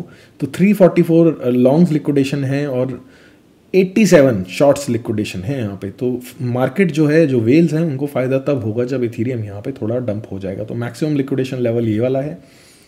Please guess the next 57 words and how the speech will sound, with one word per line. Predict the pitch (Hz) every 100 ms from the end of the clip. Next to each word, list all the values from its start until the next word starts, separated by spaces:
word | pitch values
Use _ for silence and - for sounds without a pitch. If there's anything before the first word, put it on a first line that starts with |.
| _
So, | - 117
इसको | - 117
हम | 117
देख | 110 120
लेते | 131 131
हैं, | 135 139 - - _ _ -
जो | 156
कि | 160 175
बन | 147 143
रहा | 143
है | 147
तेईस | 139 110 110 -
सौ | 104
तक। | 110 110
तो | 90
सौ | - - -
पचास | 196 175 175 156
डॉलर | 139 139 147
का | 147
ऊपर | 120 135
नीचे | 123 139
बिल्कुल | 131 107 135 113
हो |
सकता | 90 - 107
है, | 117 - - - _
but | 131 156 - - - _ -
मैं | 120
आपको | 143 156 151
बता | 143 135
रहा | 131
हूँ | 139
बड़े | 110 117
टाइम | 117 113
फ्रेम | 113 113
में | 110
इथेरियम | 104 110 107 101
बुलिश | 101 110
होने | 123
वाला | 123 127
है। | 135
तो | 127
ये | 113 113 143
डेटा | 139 135
देख | 135 131
के | 135
आपको | 127 131
क्या | 135
समझ | 127 135 123
आता | 120 165
है | 185
कि | - -
अभी | 151 185
आपको | 104 - 110
दोस्त | 107 101 - - _ - _ 139
नहीं | 135 147 147 185
करना | 170 101 90
है | 87